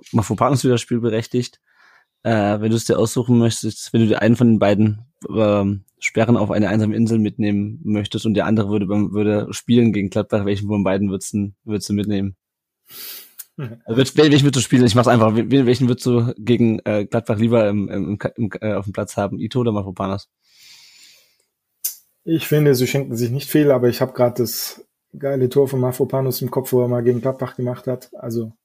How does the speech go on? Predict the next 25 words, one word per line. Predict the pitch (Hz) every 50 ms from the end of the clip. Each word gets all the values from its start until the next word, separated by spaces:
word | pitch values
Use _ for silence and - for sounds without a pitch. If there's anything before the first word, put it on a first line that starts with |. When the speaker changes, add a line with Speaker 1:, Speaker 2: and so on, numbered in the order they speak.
| _ _ _
Speaker 1:
Das | - 120 -
stimmt, | - - 101 95 92 -
Speaker 2:
denke | 135 135 127
Speaker 1:
ja. | 120
Speaker 2:
ich, | -
passt | - 127 120 - - 123
es | 117
schon | - - 117 113
so. | 110 107 107 101 - _
<laughs> | - -
Speaker 1:
Ja, | 175 143 - 131 131
ja, | 110 98 - - _ -
ja. | 101 98 - 98 98 92 - _ _ _
Speaker 2:
Der | - 123 120
wird | 123 123 123
jetzt | 123 - -
wieder | 123 127 123
heiß | 113 123 123 123 -
sein, | - 127 123 127 127 127 - _ _ _ _ _ _ _ _
ähm, | 220 143 120 113 117 117 113 113 - _
nach | - 117
seiner | 113 - 123 120 120 117
Sperre. | 113 - - 120 120 120 117 117 117 _ _ _ _ _ _ _ _ _ _ _ _ _ _ -
Speaker 1:
Ja. | 117 110 101 - _ _ _ _ _ _ _ _ _ _ _ _
Speaker 2:
Und | - 147 127 120 131 - _